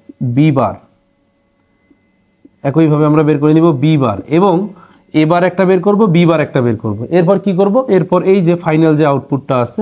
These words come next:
এইটার জন্য একটা আমরা নিব, ফাইনাল আউটপুটটা আমরা পেয়ে যাবো একটা, যে এ বার প্লাস বি বার। তো এখন আমাদের এ বি ছাড়া কিন্তু আমাদের এ বার, বি বার বা এ নট, বি নট এগুলো বের করা সম্ভব নয়।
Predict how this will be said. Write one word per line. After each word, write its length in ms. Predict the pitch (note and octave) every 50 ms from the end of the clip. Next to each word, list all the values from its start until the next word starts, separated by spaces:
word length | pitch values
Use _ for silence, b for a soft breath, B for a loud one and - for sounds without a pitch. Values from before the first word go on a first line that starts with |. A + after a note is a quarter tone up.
| A3 G#3+
এইটার 260 | - D#3 C#3+ D3+ C3+ B2
জন্য 180 | - B2+ A#2+ A#2+
একটা 200 | A2 A#2 - A2+
আমরা 140 | A2 A2 A2
নিব, 240 | A2+ B2 C#3+ G3+ A#3+ - b b b b b b b b b b -
ফাইনাল 280 | - B2 C#3 C#3+ C#3 C#3
আউটপুটটা 380 | C3 B2 - - B2+ A#2+ - B2+
আমরা 160 | B2 B2 A#2+
পেয়ে 160 | B2 A#2+ A#2
যাবো 160 | A2+ A2+ A2 A2+
একটা, 280 | A2 G#2+ - - F#3 A#3+ A#3 _ _ _ _ _ _ _ _ _ _ _ _ _ _ -
যে 120 | B2 B2 - -
এ 160 | C3+ C#3 C#3
বার 220 | C3 C3+ D3 E3 E3
প্লাস 380 | E3 - C3 B2 C#3+ F#3+ G#3+ G#3 - - - - _ _ _ - - B2+
বি 260 | A2+ A#2 C3 C3 A#2+
বার। 180 | G2 F#2+ G2+ - - _ _ _ _ _ _ _ _ _ _ _ _ _ _ _ _ -
তো 60 | C#3+
এখন 220 | D#3 F3 E3+ A3
আমাদের 300 | A3 A3+ A3 F#3 D#3+ F3 A3 - - b b b b b b b _ _ -
এ 200 | C#3+ D3+ F3+ F#3+
বি 220 | E3 D#3+ G3+ A3
ছাড়া 260 | G#3+ - G3+ G3+ G#3
কিন্তু 280 | F3 E3+ G#3 G#3 F3 A3+ A3+
আমাদের 260 | G#3 F#3 F3+ F3 F3+
এ 140 | F3 E3+ E3
বার, 160 | D#3 E3+ E3+ D#3+
বি 140 | C#3+ D#3 D3+
বার 180 | C#3+ D3+ D3
বা 100 | D3 D#3
এ 120 | D#3 D3 D3+
নট, 160 | D3+ D3+ D3
বি 160 | C#3 C3 C#3+
নট 140 | D3 D3+ D3
এগুলো 180 | D#3 C#3 D3 C#3+
বের 140 | C3 C3+ B2+
করা 140 | B2+ C3
সম্ভব 320 | C3 - E3+ D#3+ D3 D3+ C#3+ D3
নয়। 260 | F3+ F3+ C#3 G#2